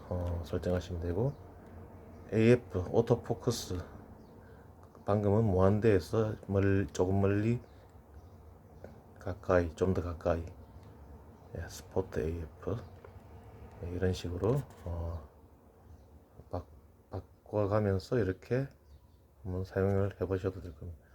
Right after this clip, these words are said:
멀티 에이에프가 보통 자동입니다. 완전 전자동입니다. 멀티 에이에프, 멀티 오토포커스. 그리고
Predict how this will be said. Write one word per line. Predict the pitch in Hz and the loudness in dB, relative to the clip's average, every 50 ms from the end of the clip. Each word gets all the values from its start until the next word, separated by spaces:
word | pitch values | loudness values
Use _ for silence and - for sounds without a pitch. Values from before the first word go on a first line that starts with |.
| - - - - - - - - - - | -20 -20 -20 -20 -20 -20 -20 -10 -2 4
멀티 | 127 143 156 156 - - 120 | 4 4 4 4 0 -2 0
에이에프가 | 110 - 104 107 107 110 113 - - 104 98 123 131 | 2 4 4 4 4 4 2 2 -2 -2 0 0 2
보통 | - 98 - - - 92 | 2 0 -2 -2 -2 0
자동입니다. | - 98 92 92 95 90 85 85 80 90 90 113 - - - - - - | 4 4 6 6 4 4 2 0 -2 -4 -4 -6 -6 -12 -20 -20 -14 -10
완전 | 85 85 87 90 87 | -8 -6 -6 -6 -6
전자동입니다. | - - 85 85 85 90 85 87 90 85 85 82 80 80 92 131 - - | -6 -6 -6 -2 0 0 0 0 0 -2 -2 -4 -4 -4 -4 -4 -4 -4
멀티 | 82 87 87 87 - - - | -4 -4 -4 -4 -6 -8 -10
에이에프, | 80 82 87 85 80 - - 101 113 - - - - - - - - - - - - - - - - - - | -8 -6 -6 -8 -8 -8 -8 -8 -8 -8 -10 -20 -20 -20 -20 -20 -20 -20 -20 -20 -20 -20 -20 -20 -20 -14 -6
멀티 | - 101 107 98 - - - - 82 | -4 -4 -4 -4 -8 -14 -10 -4 -2
오토포커스. | 82 87 - - 90 - - 92 - - 80 78 - - - 80 80 - - - - - - - - - - - - - - - - - - - - - - - - - - - - | -2 -2 -2 -4 -10 -12 -14 -14 -12 -10 -10 -8 -8 -10 -12 -12 -14 -14 -18 -20 -20 -20 -20 -20 -20 -20 -20 -20 -20 -20 -20 -20 -20 -20 -20 -20 -20 -20 -20 -20 -20 -20 -20 -16 -8
그리고 | - 104 101 98 98 101 117 127 127 | -8 -4 -2 -2 0 2 2 2 2